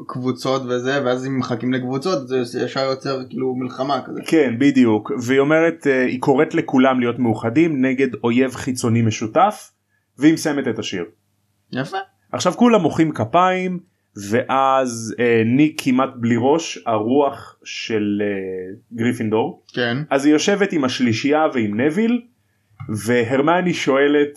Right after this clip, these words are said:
Speaker 2: אה, "תגיד, ניק, הי-, קראה פ-, כאילו, קרה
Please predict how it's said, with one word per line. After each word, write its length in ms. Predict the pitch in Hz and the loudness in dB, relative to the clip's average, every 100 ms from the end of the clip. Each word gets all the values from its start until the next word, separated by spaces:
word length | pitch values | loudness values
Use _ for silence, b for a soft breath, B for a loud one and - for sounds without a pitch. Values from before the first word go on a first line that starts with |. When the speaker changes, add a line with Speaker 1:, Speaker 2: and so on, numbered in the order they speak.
| - _ | -16 _
Speaker 2:
אה, 40 | 120 117 113 110 110 - - _ - | -6 0 2 2 0 -2 -14 _ -6
"תגיד, 340 | 143 190 240 143 | -2 2 0 2
ניק, 340 | 202 208 - - _ | 0 0 -6 -20 _
הי-, 300 | 107 104 123 - | -4 -4 -4 -6
קראה 400 | 110 98 107 156 - | -4 -2 0 0 -2
פ-, 200 | 190 - | -6 -4
כאילו, 240 | - 139 127 | -2 -2 -2
קרה 260 | 104 120 | 0 0